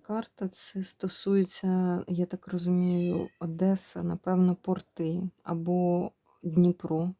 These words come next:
місто Дніпро. На воді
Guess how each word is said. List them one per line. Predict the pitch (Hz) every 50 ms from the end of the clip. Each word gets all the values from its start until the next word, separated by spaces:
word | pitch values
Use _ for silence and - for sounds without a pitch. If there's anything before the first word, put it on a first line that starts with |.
| _
місто | 180 170 160 - - - 165
Дніпро. | 156 156 165 165 156 - - 165 160 156 165 165 - _ _ _ _ _ _ _ _ _ _ _ _ _ _ _ _ _ _ _ _ _ _ _ _ _ _ _ _ _ _ _ _ _ _
На | 175 175 170
воді | 165 170 175 170 160 160 180 156 151 160